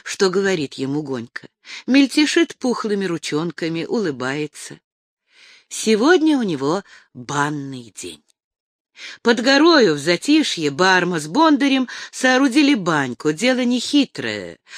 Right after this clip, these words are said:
Отыскали впадину меж скал, засыпали снегом и накрыли шалашиком. С самого утра горит там костёр, греются гранитные камни. Камни Барма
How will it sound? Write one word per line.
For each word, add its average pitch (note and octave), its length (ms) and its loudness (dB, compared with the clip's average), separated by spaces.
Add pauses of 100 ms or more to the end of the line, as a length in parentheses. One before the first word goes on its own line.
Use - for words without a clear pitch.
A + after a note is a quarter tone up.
(140)
Отыскали C4 600 0
впадину F#3 680 -2
меж F3+ 260 -6
скал, F3 480 -6 (300)
засыпали G#3+ 600 0
снегом F#3 720 -2 (240)
и D4 120 2
накрыли D4 460 2
шалашиком. A2 840 -12 (460)
С - 100 -16
самого D4+ 680 4
утра E3 640 2 (240)
горит F3+ 500 0
там F#3+ 220 -6
костёр, E3+ 720 -6 (460)
греются G3+ 680 2
гранитные F3+ 640 -4
камни. D3 680 -4 (340)
Камни F#3 600 2
Барма E3+ 600 0